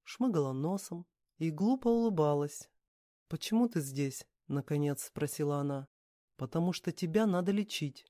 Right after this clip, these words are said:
а ты совсем одна. А Эдик твой, он не мой", возразила она. "В тёплые края улетел". "Да,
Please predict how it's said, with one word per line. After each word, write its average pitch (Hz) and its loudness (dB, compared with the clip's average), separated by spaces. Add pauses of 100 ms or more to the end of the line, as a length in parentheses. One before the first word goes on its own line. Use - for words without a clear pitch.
(140)
а 151 -4
ты 214 0
совсем 185 0
одна. 147 0 (340)
А 160 2
Эдик 214 0
твой, 131 -2 (400)
он 147 0
не 185 2
мой", 170 0 (200)
возразила 147 0
она. 147 -2 (420)
"В - -20
тёплые 220 0
края 185 4
улетел". 147 0 (540)
"Да, 196 -2